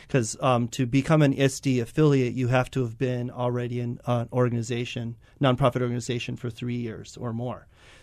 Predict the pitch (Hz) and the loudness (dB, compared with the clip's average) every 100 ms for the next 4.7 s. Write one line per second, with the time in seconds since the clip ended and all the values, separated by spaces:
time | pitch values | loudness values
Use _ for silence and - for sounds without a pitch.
0 | - - 147 131 127 127 123 156 147 131 | -12 2 4 6 4 -2 2 4 6 4
1 | 139 143 - 143 135 127 120 - - _ | 2 0 0 0 2 -2 -6 -14 -20 _
2 | - 131 117 113 117 131 127 127 - 123 | -6 0 0 0 0 2 4 2 -2 -4
3 | 113 113 143 135 127 113 113 120 - 120 | -4 -4 0 0 -2 -6 -8 -10 -6 -6
4 | 117 117 120 120 - 131 120 | -6 -8 -8 -10 -6 -6 -6